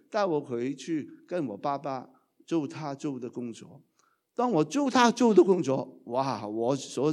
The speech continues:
面对的艰难，我就，艰难，我就完全明白他的苦况，为什么他那么大脾气。我们的关系就从，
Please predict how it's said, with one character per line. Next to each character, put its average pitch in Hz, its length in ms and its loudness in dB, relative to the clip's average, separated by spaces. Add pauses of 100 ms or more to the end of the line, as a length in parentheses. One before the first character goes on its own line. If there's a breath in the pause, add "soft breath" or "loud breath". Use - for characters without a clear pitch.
面 190 260 2
对 175 160 4
的 165 120 4
艰 151 340 2
难， 110 220 -2
我 135 100 -4
就， 135 140 -2
艰 156 400 -2
难， 107 260 -6 (300 loud breath)
我 160 100 -4
就 147 240 4
完 131 300 2
全 139 240 -2
明 139 400 -2
白 113 420 -10 (420 soft breath)
他 151 220 -4
的 147 100 -2
苦 - 340 -16
况， 120 300 -8
为 220 240 2
什 147 160 -4
么 135 120 -4
他 147 180 -6
那 110 160 -6
么 120 240 -6 (160)
大 120 180 -6
脾 98 240 -16
气。 110 300 -12 (400 soft breath)
我 127 180 2
们 151 140 0
的 202 120 0
关 185 280 -4
系 160 220 -12
就 139 100 -8
从， - 240 -14